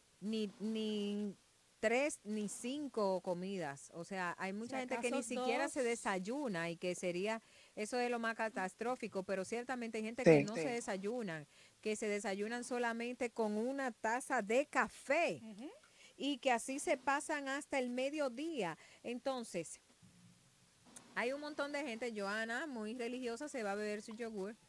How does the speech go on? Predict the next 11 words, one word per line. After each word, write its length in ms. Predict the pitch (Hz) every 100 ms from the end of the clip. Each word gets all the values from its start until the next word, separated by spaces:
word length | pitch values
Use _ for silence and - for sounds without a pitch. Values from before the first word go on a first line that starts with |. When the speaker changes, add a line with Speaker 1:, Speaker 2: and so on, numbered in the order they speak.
| - -
Speaker 1:
a 120 | 185
propósito 600 | 196 185 190 185 214 -
de... 240 | 214 180 180 - - - -
Eh, 540 | 208 240 233 226 220 208 -
Speaker 2:
<laughs> 180 | - 254
Que 100 | 233
ya 160 | 240
no 100 | 269
es 160 | 285 -
hora, 220 | 262 247
doctora. 480 | 233 - 233 220